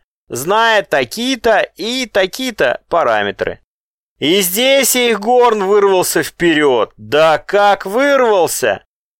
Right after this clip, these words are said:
Не испытывая угрызений совести, он сразу использовал запрещенный прием, потребовав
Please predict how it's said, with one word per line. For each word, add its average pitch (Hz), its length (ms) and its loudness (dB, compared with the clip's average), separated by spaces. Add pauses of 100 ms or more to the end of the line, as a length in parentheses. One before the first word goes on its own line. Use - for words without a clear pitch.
(140)
Не 285 300 0
испытывая 254 800 2
угрызений 208 640 0
совести, 247 840 0 (200)
он 269 260 2
сразу 226 640 2
использовал 190 720 0
запрещенный 170 880 0
прием, 139 640 -2 (420)
потребовав 254 1000 0